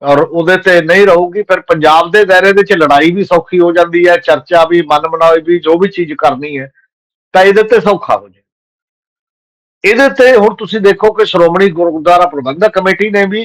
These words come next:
ਸ਼੍ਰੋਮਣੀ ਅਕਾਲੀ ਦਲ ਬਾਦਲ ਵੇਲੇ ਵੀ ਜਦੋਂ ਹਰਿਆਣੇ ਦੀ ਕਮੇਟੀ ਬਣੀ ਆ, ਉਹਨਾਂ ਨੇ ਕਾਫੀ ਜ਼ਿਆਦਾ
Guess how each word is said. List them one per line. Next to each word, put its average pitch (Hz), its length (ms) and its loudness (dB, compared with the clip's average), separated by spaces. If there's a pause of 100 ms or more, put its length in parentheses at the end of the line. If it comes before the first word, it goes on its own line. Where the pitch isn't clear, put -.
ਸ਼੍ਰੋਮਣੀ 170 480 0
ਅਕਾਲੀ 151 300 0
ਦਲ 180 180 0
ਬਾਦਲ 135 360 0
ਵੇਲੇ 110 260 -14
ਵੀ 101 140 -20 (840)
ਜਦੋਂ 180 300 2
ਹਰਿਆਣੇ 160 300 2
ਦੀ 214 120 -2
ਕਮੇਟੀ 185 400 -2
ਬਣੀ 123 380 -10
ਆ, - 20 -6 (100)
ਉਹਨਾਂ 180 220 0
ਨੇ 185 100 0
ਕਾਫੀ 160 400 -2
ਜ਼ਿਆਦਾ 143 460 0